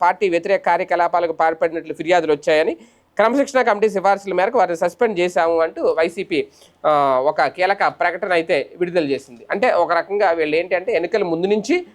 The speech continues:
ఆ, టీడీపీకి సపోర్ట్ చేశారు అనేది, టీడీపీకి సపోర్ట్ చేస్తూ వైసీపీలో కొనసాగుతున్నారు అనేది ఇప్పటికీ కూడా అలాగే. అందుకే ఇమీడియట్గా కాస్తంత ఆలస్యం, ఎప్పటి నుంచో ఫిర్యాదులు అందుతున్నా ఆలస్యంగా స్పందించిందని చెప్పాలి వైసీపీ విషయంలో.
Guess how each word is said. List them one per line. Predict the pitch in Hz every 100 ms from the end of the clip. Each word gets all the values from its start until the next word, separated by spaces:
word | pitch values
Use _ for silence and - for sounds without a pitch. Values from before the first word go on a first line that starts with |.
| _ _ _ _ -
ఆ, | 156 156 151 151
టీడీపీకి | 151 240 247 247 202
సపోర్ట్ | 208 202 214 196
చేశారు | 180 185 165 185
అనేది, | 165 127 - _ _ _ _ _ -
టీడీపీకి | 240 254 254 233
సపోర్ట్ | 208 202 226 233 220
చేస్తూ | 220 220
వైసీపీలో | 302 202 220 208 208
కొనసాగుతున్నారు | 208 175 180 175 165 160 143 147
అనేది | 170 127 120 -
ఇప్పటికీ | 208 214 208
కూడా | 175 139
అలాగే. | 120 113 -
అందుకే | 202 -
ఇమీడియట్గా | 240 180 196 180 175 139 - _ -
కాస్తంత | 170 170 175
ఆలస్యం, | 156 180 190
ఎప్పటి | - 180
నుంచో | 202 208
ఫిర్యాదులు | 202 196 190
అందుతున్నా | 180 175 190 247
ఆలస్యంగా | 165 180 220 214 202
స్పందించిందని | 208 170 175 175 180 170 151
చెప్పాలి | 139 170 202
వైసీపీ | 160 147 165 151
విషయంలో. | 143 135 160